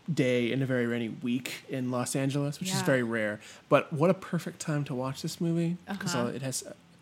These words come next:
Speaker 1: a, a very key scene that takes place in the rain. It was
Speaker 2: Yeah.
Speaker 1: raining while I was watching it, and I was like, "That's pretty cool.
Speaker 2: This
Speaker 1: That's a good way to
Speaker 2: whole
Speaker 1: go about it."
Speaker 2: movie was very moody.
Speaker 1: It, I'll get into it later, but I think this movie's, like, stunning
Speaker 2: Okay.
Speaker 1: cinematography-wise. I think
Speaker 2: Yeah.
Speaker 1: it's absolutely gorgeous.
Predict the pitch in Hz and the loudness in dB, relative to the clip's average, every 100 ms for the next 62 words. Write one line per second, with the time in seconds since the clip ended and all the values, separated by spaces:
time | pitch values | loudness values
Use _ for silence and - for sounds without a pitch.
0 | - - - - - - 147 156 151 139 | -20 -20 -20 -12 -10 -4 4 8 8 6
1 | - 151 131 - 139 127 131 - 131 127 | 2 0 0 0 0 -2 -6 -6 -8 -6
2 | 120 120 123 127 143 - - - - 165 | -6 -4 -4 -4 -8 -14 -20 -14 -6 0
3 | 190 143 135 131 127 123 123 120 120 135 | 2 4 4 2 2 2 0 -2 -2 -4
4 | 123 123 - - - - - - - - | -6 -8 -8 -6 -6 -10 -16 -16 -16 -18
5 | - - 359 - - 359 269 - 110 101 | -20 -8 -4 -2 2 2 2 0 -2 -6
6 | 95 196 196 311 427 208 190 185 190 311 | -2 0 0 2 0 0 -2 -4 -4 -4
7 | 262 175 165 208 208 127 - 185 - - | -4 -6 -4 -2 -2 -4 -8 -12 -16 -20
8 | - - - 165 202 - 196 233 233 233 | -20 -12 4 4 4 0 4 6 8 8
9 | 165 131 120 113 117 143 139 127 - - | 6 6 2 2 0 0 0 -4 -4 -4
10 | 135 120 117 113 - - - - - 117 | -4 -4 -6 -8 -10 -6 -4 -2 -2 -4
11 | 117 131 147 156 - - - - 196 160 | -2 0 0 -2 -6 -20 -18 -6 0 2
12 | 139 131 131 135 147 143 135 139 - - | 2 2 -2 0 0 0 -2 -4 -8 -4
13 | 190 170 165 131 123 127 110 107 113 107 | -2 -2 -4 -6 -6 -4 -6 -4 -6 -6
14 | 107 - | -6 -10